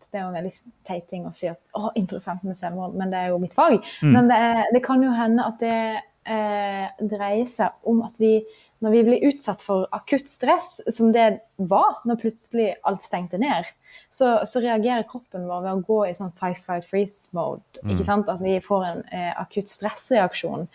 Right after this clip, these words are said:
Speaker 1: eh, som ju-, som vil at vi skal overleve.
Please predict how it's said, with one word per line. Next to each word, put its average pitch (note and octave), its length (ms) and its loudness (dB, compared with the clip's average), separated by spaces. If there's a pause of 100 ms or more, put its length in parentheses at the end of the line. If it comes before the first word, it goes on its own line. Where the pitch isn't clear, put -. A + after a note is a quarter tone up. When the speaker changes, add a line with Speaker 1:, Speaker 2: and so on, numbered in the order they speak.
(360)
Speaker 1:
eh, F#3+ 280 0
som G3+ 260 0
ju-, F#3 220 0
som G3 440 -2
vil G#3+ 440 4
at E3+ 100 -12
vi G3 80 0
skal - 200 2
overleve. A3 580 0